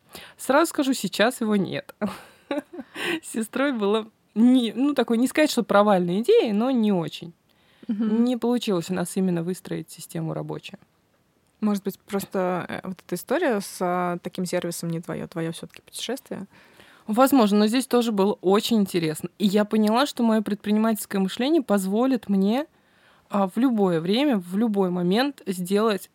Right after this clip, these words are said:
Speaker 1: то, что будет работать и приносить деньги. Потому что у нас за месяц работы было тридцать два заказа. За первый месяц.
Speaker 2: Без рекламы, да?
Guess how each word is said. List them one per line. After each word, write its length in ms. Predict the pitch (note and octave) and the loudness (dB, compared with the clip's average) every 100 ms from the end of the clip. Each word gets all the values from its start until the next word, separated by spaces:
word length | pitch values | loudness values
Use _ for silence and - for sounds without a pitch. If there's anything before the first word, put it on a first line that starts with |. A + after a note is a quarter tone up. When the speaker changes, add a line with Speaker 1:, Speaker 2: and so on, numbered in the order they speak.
| - | -8
Speaker 1:
то, 200 | G3 A#3 | -2 -2
что 160 | - F3+ | -4 -8
будет 280 | F3 G3 F#3 | -4 -4 -4
работать 380 | E3+ G3 - | -2 -2 -4
и 20 | - | -10
приносить 420 | F3+ F3 - F#3 | -8 -8 -6 -6
деньги. 280 | F3 F3 E3 | -2 -2 -4
Потому 280 | - G3 G#3+ | -4 0 0
что 160 | - G#3 | 0 0
у 20 | |
нас 160 | G#3+ G3+ | 2 2
за 120 | G3+ | 2
месяц 400 | G#3+ G#3+ - - | 2 0 -2 -4
работы 380 | E3 F3 C4 A3 | -2 2 0 0
было 220 | F#3 F3 | -2 -2
тридцать 340 | F3 G#3 - F3 | -2 -6 -6 -6
два 140 | E3+ | -4
заказа. 440 | E3+ - D3+ D3+ - - | -4 -4 -6 -6 -14 -8
За 160 | A#3+ C#4+ | -2 0
первый 320 | B3 E3+ E3+ | 2 0 -2
месяц. 300 | F3 E3 - - _ _ _ - | -6 -10 -16 -20 _ _ _ -6
Speaker 2:
Без 220 | G3 A3 | -2 -2
рекламы, 500 | E3+ - E3+ A3 G#3+ F3+ | -2 -4 -2 0 0 -2
да? 200 | G3+ | -6